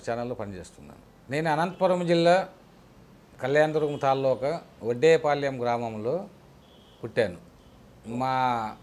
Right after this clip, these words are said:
నాన్న పేరు బిక్కి హనుమంతప్ప, మా అమ్మ పేరు బిక్కి భీమక్క. నాన్నగారు వ్యవసాయదారుడు. ఆ, మాది మధ్యతరగతి కుటుంబము. ఇంకా మా అమ్మ నిరక్షరాస్యురాలు,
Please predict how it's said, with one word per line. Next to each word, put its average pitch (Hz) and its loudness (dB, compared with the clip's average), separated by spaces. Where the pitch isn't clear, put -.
నాన్న 143 -2
పేరు 156 2
బిక్కి 131 -6
హనుమంతప్ప, 123 -6
మా 127 0
అమ్మ 143 -2
పేరు 147 0
బిక్కి 135 -8
భీమక్క. 110 -6
నాన్నగారు 175 0
వ్యవసాయదారుడు. 135 0
ఆ, 123 -2
మాది 135 0
మధ్యతరగతి 131 -2
కుటుంబము. 113 -8
ఇంకా - -16
మా 143 -2
అమ్మ 156 0
నిరక్షరాస్యురాలు, 131 -2